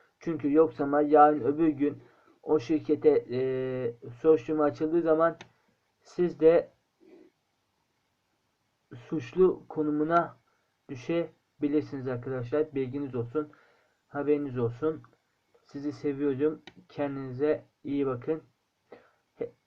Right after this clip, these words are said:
yani en azından net marketing sektörüyle alakalı bütün birçok nok-, e, konu başlığını bir anda, e, ne diyeyim,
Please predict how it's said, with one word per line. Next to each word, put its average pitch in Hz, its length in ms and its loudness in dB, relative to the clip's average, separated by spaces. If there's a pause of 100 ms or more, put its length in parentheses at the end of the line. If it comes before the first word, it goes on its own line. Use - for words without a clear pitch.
(140)
yani 147 260 2
en 165 160 -4
azından 165 440 -4
net 170 220 -8
marketing 156 340 -6
sektörüyle 156 440 -2
alakalı 147 580 2 (140)
bütün 147 580 -4 (520)
birçok 185 500 0
nok-, 156 280 0 (280)
e, 139 600 -2
konu 180 240 -2
başlığını 160 440 4 (720)
bir 196 140 10
anda, 165 560 4 (400)
e, 139 80 -4 (680)
ne 165 140 -4
diyeyim, 160 220 -6